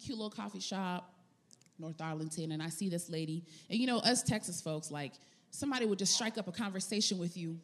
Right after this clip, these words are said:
randomly, you know? And so I'm used to the whole, "Oh, yeah, today's real hot, ain't it?" You know, just those odd, like, "Okay, girl, I'm just literally here for my coffee. <sighs> I just kind of wanna leave."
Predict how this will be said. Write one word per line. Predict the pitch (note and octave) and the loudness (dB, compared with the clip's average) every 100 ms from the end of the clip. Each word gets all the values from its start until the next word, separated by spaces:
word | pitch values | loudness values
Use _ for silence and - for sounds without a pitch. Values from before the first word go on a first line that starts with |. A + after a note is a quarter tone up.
| - | -4
randomly, | G3+ F#3+ D#3+ C#3+ B2+ | 0 0 -2 -6 -8
you | E3 G3 | -4 0
know? | F3 F#3 - - - - - - | 2 0 -4 -18 -20 -20 -12 -4
And | C#4 | -2
so | D4+ C4 | 0 0
I'm | D4+ F#4 | 0 0
used | C#4 D4 | 0 -2
to | B3+ | -2
the | A3 | -2
whole, | A3+ A3 G#3 G#3 - - | 0 0 -2 -4 -10 -6
"Oh, | G3+ A#3 | -4 -4
yeah, | D3+ D#3+ F3 D3+ | -4 0 0 0
today's | - G3+ B3 E3+ | 0 2 4 4
real | E3+ | 4
hot, | D#3+ G3+ A3 F#3+ | 2 2 2 2
ain't | G#3 A#3 | 4 4
it?" | A#3+ | 2
You | A3 A#3+ | 2 0
know, | A#3 | 0
just | A#3 E4+ | -2 -2
those | D4+ B3 - | 0 0 0
odd, | G#3 A#3 A#3+ A#3+ A#3+ A3 | 0 2 4 6 4 2
like, | G3+ F#3+ G3 - G#3+ | 0 -2 -4 -10 -8
"Okay, | A3 B3 C#4 B3+ | -6 0 2 4
girl, | A3+ A3+ A3+ | 4 2 2
I'm | A3 E4+ | 2 2
just | D4+ A#3+ | 2 2
literally | A#3+ B3 A#3 A#3 | 2 2 2 0
here | B3 A3+ A3+ | 2 2 2
for | G#3 F#3 | 0 0
my | F#3 F#3 | 2 2
coffee. | G3+ - A4 G#4+ G4+ G4+ G4 G4+ - | 2 2 2 4 4 4 4 2 -4
<sighs> | - - - - - - - B4 - - - - - - - G3+ - | -12 -16 -16 -16 -14 -14 -14 -14 -4 0 0 -2 -6 -8 -8 -10 -8
I | C#4 | -6
just | E4 - | -6 -6
kind | - D4+ - | -4 -4 -2
of | B4 | -2
wanna | C#4 C4+ C4+ | -2 -2 -2
leave." | B3 C#4 D3+ | -2 -4 -6